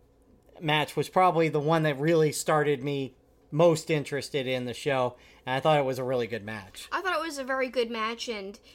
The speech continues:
Speaker 2: I did think, though, that it was super early in the evening. That was very strange how low on the card it was,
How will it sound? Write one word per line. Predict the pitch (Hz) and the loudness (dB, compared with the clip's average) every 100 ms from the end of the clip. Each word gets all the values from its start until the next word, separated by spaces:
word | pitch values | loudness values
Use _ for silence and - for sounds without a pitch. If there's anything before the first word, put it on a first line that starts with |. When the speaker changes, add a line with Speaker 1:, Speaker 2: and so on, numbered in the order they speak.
| _ _ _ _ _ | _ _ _ _ _
Speaker 2:
I | 240 247 233 220 - _ - | -2 0 -2 -4 -8 _ -6
did | 339 480 - | -4 -4 -4
think, | 294 247 - | -6 -6 -6
though, | 214 196 180 180 - | -6 -4 -8 -8 -6
that | 240 | -4
it | 226 | -4
was | 190 | -6
super | - - 349 359 269 - | -4 -2 -4 0 -2 0
early | 240 247 214 196 180 196 - | -2 -2 -4 -6 -8 -12 -10
in | 226 214 | -8 -6
the | 208 - | -8 -8
evening. | 233 214 175 113 185 | -8 -8 -10 -12 -10
That | 208 240 | -8 -6
was | 247 226 | -6 -4
very | 339 359 | -4 -2
strange | - - 240 226 220 247 | -4 -4 -4 -2 -6 -6
how | 226 | -4
low | 214 226 220 | -2 -2 -4
on | 214 | -6
the | 202 | -12
card | - 226 226 | -6 -2 -2
it | 190 | -4
was, | 202 196 156 156 202 | -8 -6 -6 -8 -10